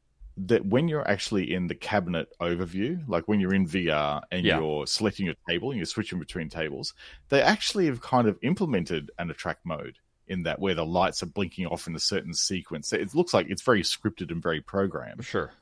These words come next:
Speaker 1: Um, but, and not like a, not like a Stern table does, where it cycles all the, the light trees and certain,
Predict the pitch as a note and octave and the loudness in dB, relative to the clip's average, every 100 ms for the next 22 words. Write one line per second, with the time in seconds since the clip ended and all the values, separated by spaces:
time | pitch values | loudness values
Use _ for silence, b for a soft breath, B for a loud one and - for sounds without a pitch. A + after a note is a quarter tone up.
0 | _ - F2 F2+ D#2+ D2 - _ _ _ | _ -2 2 4 2 -4 -12 _ _ _
1 | - A2 F#2 - A#2 A#2 C3+ A2 G2 G2 | 6 8 8 4 -2 2 4 4 2 2
2 | F2 D#2+ D#2 - G2 B2 A2 E2+ - G2+ | 2 2 0 -2 -2 0 0 -2 0 0
3 | F#2 F#2 E2+ E2 E2 G2 D2+ - A2+ F#2 | 0 -2 -2 0 0 0 0 4 4 4
4 | G2 E2+ - G2+ F2 D#2 F2 - F2 E2 | 0 -4 -2 0 0 0 -2 -2 0 0
5 | E2+ E2+ - - F2 D#2+ E2 E2+ D#2 - | 2 2 0 -4 -4 -4 -6 -6 -4 0
6 | G2 C#2 D#2 D2+ | 0 -2 -6 -10